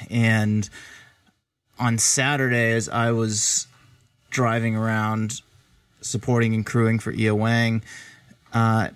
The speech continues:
at some of the earlier aid stations, is at Duncan Canyon around, like, twenty-four, and then Dusty Corners, and then Forest Hill, the parking spots filled up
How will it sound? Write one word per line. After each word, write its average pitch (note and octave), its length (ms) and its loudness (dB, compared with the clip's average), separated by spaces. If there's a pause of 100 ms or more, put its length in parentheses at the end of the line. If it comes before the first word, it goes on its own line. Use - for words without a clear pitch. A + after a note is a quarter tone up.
at A#2 200 -2
some A#2 180 2
of A2+ 60 4
the G#2+ 120 0
earlier A2 360 2
aid G#2 260 0
stations, G#2+ 500 -2
is G#2 120 -2
at - 120 -8
Duncan A2 300 -2
Canyon G#2+ 380 0
around, G#2+ 200 -2
like, G#2 160 -6
twenty-four, G#2+ 640 -2
and G#2 120 0
then G#2+ 100 0
Dusty G#2+ 300 -4
Corners, G#2 540 -4
and G#2 120 -2
then G2+ 220 -2 (360)
Forest A2+ 520 -2
Hill, A2 380 2 (560)
the A2+ 80 -4
parking C3+ 400 0
spots B2 400 -2
filled B2 320 0
up A#2 240 0